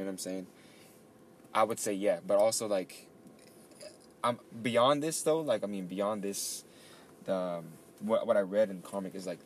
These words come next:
things like that feel good, like sex, drugs, all this stuff, you know, um, and, and, and also, uh,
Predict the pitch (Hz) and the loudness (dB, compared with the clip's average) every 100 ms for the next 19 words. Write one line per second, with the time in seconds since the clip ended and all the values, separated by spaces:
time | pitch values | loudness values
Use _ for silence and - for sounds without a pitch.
0 | - 110 104 95 92 - 85 - - 107 | -8 -6 -6 -6 -6 -6 -10 -10 -8 -2
1 | 101 90 85 - - - - - 95 - | -2 -2 -10 -10 -16 -12 -10 -4 -6 -6
2 | - - - - - 101 87 87 92 - | -8 -8 -8 -12 -12 -4 -4 -6 -8 -6
3 | - - - - 95 92 90 - - 95 | -6 -10 -20 -10 -4 -4 -4 -8 -4 -6
4 | 85 92 87 87 87 87 82 82 - - | -6 -10 -10 -8 -6 -6 -8 -16 -20 -20
5 | - - - - - - - - - 101 | -20 -20 -20 -20 -20 -20 -20 -20 -10 -6
6 | 90 82 76 - - - - - - - | -6 -8 -16 -20 -20 -20 -20 -20 -20 -20
7 | - - - - 110 107 110 107 104 107 | -20 -20 -20 -6 -4 -2 -2 -4 2 0
8 | - 110 101 95 90 | 0 -2 -2 -2 -4